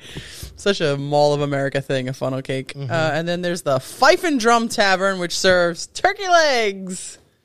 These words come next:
Speaker 1: and snacks.
Speaker 2: But it's not, it's not a tavern.
Speaker 1: No, it's not a tavern, but it's called the Fife and Drum Tavern.
Speaker 2: It's just a kiosk.
Speaker 1: Yeah, it's just, you can get turkey legs, you can get beer.
Speaker 2: Yep.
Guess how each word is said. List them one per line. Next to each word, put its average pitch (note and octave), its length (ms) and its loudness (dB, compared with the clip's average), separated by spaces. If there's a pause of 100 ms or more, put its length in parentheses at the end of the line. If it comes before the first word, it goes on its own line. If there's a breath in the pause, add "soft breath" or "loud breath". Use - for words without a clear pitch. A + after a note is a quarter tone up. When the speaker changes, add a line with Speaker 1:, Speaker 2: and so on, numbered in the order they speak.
(180)
Speaker 1:
and C3+ 140 -12
snacks. C3+ 540 -4
Speaker 2:
But E3 80 0
it's E3 80 -4
not, F3 260 -4
it's C#3 160 -10
not E3 220 -4
a - 20 -14
tavern. B2+ 540 -8 (340)
Speaker 1:
No, E3 160 4
it's C#3+ 100 -4
not G#3 140 -2
a F3 40 -12
tavern, C#3+ 340 -4
but C#3 80 -8
it's - 60 -12
called G#3 220 2
the C#3+ 60 -6
Fife D#3+ 360 -2
and D#3 140 -8
Drum C#3 280 0
Tavern. C3+ 500 -4 (160)
Speaker 2:
It's C#3 160 -10
just - 260 -8
a A2+ 180 -6 (160)
kiosk. B2 460 -10 (140)
Speaker 1:
Yeah, G#3 180 8
it's F3 120 4
just, - 260 -6
you G3 80 -6
can A3 80 2
get G#3 160 4
turkey G#3 200 -2
legs, G3+ 200 0
you - 20 -10
can B3 60 -2
get G#3+ 160 2
beer. D3 320 -2 (180)
Speaker 2:
Yep. A#2+ 260 -10